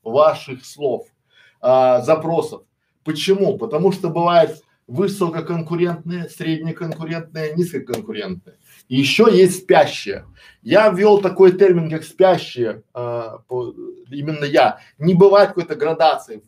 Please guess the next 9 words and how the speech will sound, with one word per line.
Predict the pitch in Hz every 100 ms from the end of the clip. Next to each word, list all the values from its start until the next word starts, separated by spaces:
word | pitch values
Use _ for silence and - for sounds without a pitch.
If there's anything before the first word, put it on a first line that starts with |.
| _
В |
Википедии | 147 165 170 202 151
нет | 165 165 170
градации | 120 123 110 - 101
поэтому. | - 101 98 - - _ _ _ 139
Это | 143
у | 165
каждого | 175 185 160 165
своя. | - 156 123 95